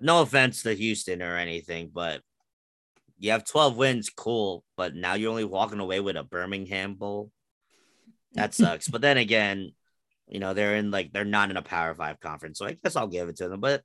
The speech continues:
Speaker 1: then again, I'm probably just, you know, I'm just snarky because, you know, I'm a West Virginia alum and Daniel Holgorsen can suck it, but, you know.
Speaker 2: Yeah.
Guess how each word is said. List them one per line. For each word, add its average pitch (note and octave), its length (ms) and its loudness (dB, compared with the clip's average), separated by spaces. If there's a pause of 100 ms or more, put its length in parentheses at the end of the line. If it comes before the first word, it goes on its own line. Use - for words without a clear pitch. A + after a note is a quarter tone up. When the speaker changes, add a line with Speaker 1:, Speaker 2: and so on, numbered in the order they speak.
Speaker 1:
then D3 160 2
again, A2+ 460 0 (640)
I'm G#2 100 -6
probably G#2 340 2
just, F#2 360 -2
you F#2 60 -8
know, E2+ 380 -6 (920)
I'm G#2 100 -10
just G2 280 -4
snarky F#2 320 0
because, E2 680 -6
you E2+ 120 -10
know, C#2 260 -14 (420)
I'm F#2 180 -6
a D#2+ 360 -10
West E2 220 -8
Virginia D#2+ 360 -10
alum D2 320 -12
and C#2+ 140 -14
Daniel D#2 240 -10
Holgorsen D2 520 -12
can C#2+ 140 -20
suck C#2 280 -14
it, - 100 -20 (100)
but, - 240 -16
you C3 140 -4
know. - 160 -8 (100)
Speaker 2:
Yeah. - 140 -10